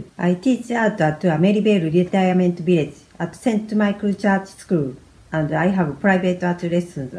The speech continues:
at home. I consider my community includes the place I teach, Saint Michael Church School and a Merivale Retirement Village, but also the Christ Church City Council graffiti team, which I have worked with.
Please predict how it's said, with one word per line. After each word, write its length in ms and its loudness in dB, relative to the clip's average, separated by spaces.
at 200 -10
home. 360 -4
I 180 2
consider 520 0
my 180 2
community 680 0
includes 420 -2
the 120 -2
place 380 -2
I 180 -2
teach, 320 -2
Saint 340 -4
Michael 400 -2
Church 320 -4
School 420 -2
and 220 -10
a 260 -4
Merivale 460 0
Retirement 580 -4
Village, 400 -6
but 240 0
also 380 0
the 180 -4
Christ 320 0
Church 240 0
City 360 -2
Council 560 -2
graffiti 580 0
team, 380 -4
which 240 -2
I 160 0
have 180 -6
worked 380 -4
with. 360 -10